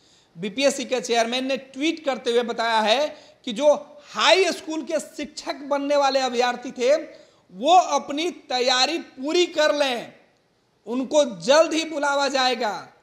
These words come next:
दरअसल सबसे आखिरी दिन यानी छब्बीस अगस्त को उच्च विद्यालयों के लिए शिक्षकों के भर्ती परीक्षा ली गई थी।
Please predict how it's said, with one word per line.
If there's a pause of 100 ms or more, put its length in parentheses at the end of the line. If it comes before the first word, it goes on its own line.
(360)
दरअसल (420)
सबसे (180)
आखिरी
दिन
यानी
छब्बीस
अगस्त
को (460)
उच्च
विद्यालयों
के
लिए
शिक्षकों
के
भर्ती
परीक्षा
ली
गई
थी।